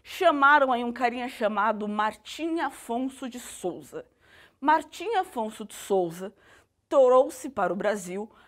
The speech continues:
a primeira muda de cana-de-açúcar, né? E aí criou-se as capitanias hereditárias. Foram quinze no total,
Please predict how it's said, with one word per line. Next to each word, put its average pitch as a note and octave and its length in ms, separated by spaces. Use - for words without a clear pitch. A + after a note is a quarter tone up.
a A#3+ 80
primeira D4+ 640
muda D#4 760
de A#3 180
cana-de-açúcar, B3+ 1500
né? F3+ 300
E D#4+ 80
aí C4+ 480
criou-se C#4 880
as - 260
capitanias C#4 920
hereditárias. - 800
Foram G#4 260
quinze D4 460
no B3+ 100
total, B3 600